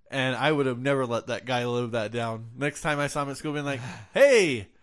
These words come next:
next time you make sure you get those rims spotless. I wanna see myself," you know. <laughs>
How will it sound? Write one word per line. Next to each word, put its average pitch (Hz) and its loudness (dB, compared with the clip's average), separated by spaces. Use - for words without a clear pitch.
next 151 -2
time 277 2
you 226 -2
make 240 0
sure 254 -2
you 226 0
get 196 -2
those 220 6
rims 220 4
spotless. 185 6
I 202 6
wanna 202 4
see 247 -4
myself," 165 2
you 156 2
know. 156 2
<laughs> - -6